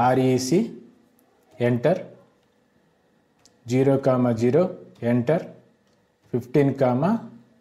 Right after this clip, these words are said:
టెన్ Enter. ఇలా ఒక రెక్టాంగిల్ మనం క్రియేట్ చేయొచ్చు. అలాగే రెక్టాంగిల్‌లో ఉన్న సబ్ ఆప్షన్స్ ఏంటి అని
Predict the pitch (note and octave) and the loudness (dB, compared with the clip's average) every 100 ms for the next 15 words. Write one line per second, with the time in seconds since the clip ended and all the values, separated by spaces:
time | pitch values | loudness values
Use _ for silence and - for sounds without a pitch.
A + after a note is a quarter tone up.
0 | _ _ _ _ _ _ _ _ _ _ | _ _ _ _ _ _ _ _ _ _
1 | C3 D#3 G3 - - - - A#2+ F#2+ - | 0 2 0 -4 -20 -20 -6 -4 -4 -8
2 | - _ _ _ _ _ _ _ _ _ | -20 _ _ _ _ _ _ _ _ _
3 | _ _ _ _ _ _ _ _ _ _ | _ _ _ _ _ _ _ _ _ _
4 | _ _ _ _ _ _ _ _ _ _ | _ _ _ _ _ _ _ _ _ _
5 | _ _ _ _ _ _ _ C3 D#3 B2+ | _ _ _ _ _ _ _ 0 2 2
6 | A#2+ - - A#2 B2 A#2+ A#2+ - C#3+ C#3 | 0 -8 -12 -6 0 0 0 0 2 2
7 | C3 C3 B2+ F#3+ - A#2+ C#3+ E3+ - G2+ | 0 0 0 -2 -2 0 0 -2 -6 -10
8 | F#2 - - - - - - C#3 F3 F#3 | -10 -16 -20 -20 -20 -14 -2 0 2 2
9 | C#3+ - - F3+ F#3 F3 E3+ E3 D3+ C#3 | 2 0 2 2 4 4 4 2 2 4
10 | C#3 B2+ - A2+ G2 G2 G2 - A2 _ | 4 4 -2 -8 -8 -8 -10 -12 -20 _
11 | - - - B2+ | -20 -14 -4 -2